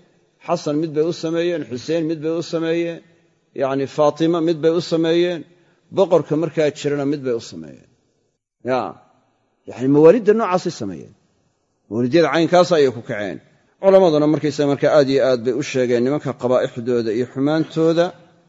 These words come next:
aad iyo aad bay uga warrameen. Ibnu Kasiirku kitaabkiisa Albidaaya Wannihaaya taariikhda ah waa kaga warramaya, qabaa'ixdooda iyo fadaa'ixda ay la yimaadeenna waa ka warramayaa,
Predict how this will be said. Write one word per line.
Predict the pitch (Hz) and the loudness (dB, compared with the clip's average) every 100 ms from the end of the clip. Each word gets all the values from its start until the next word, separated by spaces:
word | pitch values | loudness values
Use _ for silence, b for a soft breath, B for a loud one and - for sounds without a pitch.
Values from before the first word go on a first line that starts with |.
| _ - | _ -2
aad | 143 139 123 | 2 2 2
iyo | 135 | 0
aad | 135 117 | 0 0
bay | 113 | -2
uga | 117 123 | 0 2
warrameen. | 120 107 113 107 - - | 2 0 -2 -4 -6 -8
Ibnu | 135 135 | -6 -4
Kasiirku | 131 170 170 135 139 135 143 _ _ | -4 -2 -2 -2 -2 -2 -4 _ _
kitaabkiisa | 127 147 156 139 143 139 | -6 -2 -2 -2 -4 -2
Albidaaya | 131 131 156 156 | -2 0 0 2
Wannihaaya | 143 139 139 156 147 135 | 2 0 0 0 0 0
taariikhda | 156 160 196 156 156 | 0 2 0 2 4
ah | 170 165 _ - | 4 0 _ -4
waa | 151 | -2
kaga | 156 180 | 0 2
warramaya, | 208 190 180 165 156 | 2 2 2 2 2
qabaa'ixdooda | 170 175 190 190 185 175 160 156 | 4 4 4 2 0 2 2 2
iyo | 160 | 0
fadaa'ixda | - 170 180 185 160 | -2 0 2 0 0
ay | 147 160 | 0 2
la | 165 | 2
yimaadeenna | 180 160 151 190 170 147 147 | 2 2 2 0 0 0 0
waa | 170 147 | 2 2
ka | - | 2
warramayaa, | 143 127 123 117 117 117 | 0 0 -2 0 0 0